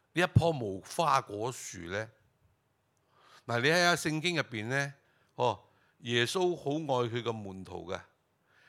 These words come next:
其實呢，好多時候呢，耶穌呢係教導佢嘅門徒嘅。你睇好，好多個經文呢，尤其是冇人嗰陣時呢，耶穌就會講畀佢嘅門徒聽嘅。哦，佢教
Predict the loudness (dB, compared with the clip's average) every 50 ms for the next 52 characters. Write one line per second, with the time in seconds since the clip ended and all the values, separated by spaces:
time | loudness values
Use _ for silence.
0 | _ -2 2 2 2 4 2 2 2 4 2 2 2 2 0 0 0 0 0 0
1 | 0 -2 -2 0 0 0 2 2 2 0 0 0 -4 -12 _ -20 _ _ _ _
2 | _ -2 0 2 2 2 2 2 4 4 4 4 2 0 -2 -8 _ _ -6 -6
3 | -6 -4 -2 2 4 4 4 4 4 2 0 -2 -2 0 0 0 0 -2 -2 -4
4 | -8 -8 -10 -10 -10 -10 -8 -6 -6 -6 -8 -10 _ _ _ _ -20 -12 -4 -2
5 | -2 -2 -2 -2 -2 0 0 0 -2 -4 -6 -6 -6 -6 -6 -4 -4 -4 -4 -4
6 | -2 -2 0 2 2 0 0 -2 -4 -2 -2 -2 -2 0 -2 -4 -4 -6 -10 -16
7 | -20 -20 -20 -20 _ _ _ _ _ -4 -2 -2 0 -2 -4 -2 -2 -2 0 4
8 | 4 6 4 6 6 4 4 4 6 4 4 6 6 4 4 2 -2 -2 0 2
9 | 2 2 0 -2 -10 _ _ _ _ -10 -4 0 4 4 6 6 4 4 2 2
10 | 2 0 -2 -2 -2 -4 -6 -4 -2 0 0 2 2 2 2 2 2 0 0 0
11 | 0 -2 -2 -2 -4 -6 -8 -8 -8 -8 -8 -8 -6 -6 -6 -6 -6 -8 -10 -14
12 | -16 -18 _ _ _ _ _ _ _ _ _ _ _ _ _ _ _ _ _ _
13 | _ _ _ -8 -8 -6 -6 -6 -6 -4 -2 0 2